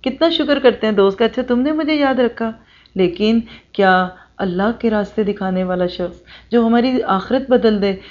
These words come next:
جو ہماری ترجیحات بدل دے، کیا وہ ایک احسان نہیں ہے؟ کیا ہم اس کو نعمت سمجھتے ہیں؟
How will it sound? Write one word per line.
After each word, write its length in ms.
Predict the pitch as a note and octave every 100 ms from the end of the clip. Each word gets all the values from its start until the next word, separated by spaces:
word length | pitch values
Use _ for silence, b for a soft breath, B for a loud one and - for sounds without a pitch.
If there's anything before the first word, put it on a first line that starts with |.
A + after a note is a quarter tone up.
| B
جو 120 | A3 A3
ہماری 240 | A3+ A#3
ترجیحات 680 | A#3+ G3+ F#3+ G3+ A3+ C4+ A#3+
بدل 340 | G#3+ G3 F#3+
دے، 140 | F3+ F3+ b b
کیا 140 | - G3
وہ 160 | F3+
ایک 180 | F3+ F3+
احسان 340 | F#3+ F#3 F3 F#3
نہیں 280 | F#3 A3
ہے؟ 60 | A3+ - B B _ -
کیا 140 | F#3
ہم 100 | F3+
اس 80 | E3+
کو 120 | G3
نعمت 340 | F3 E3+ G#3+
سمجھتے 400 | - A3 B3+
ہیں؟ 60 | -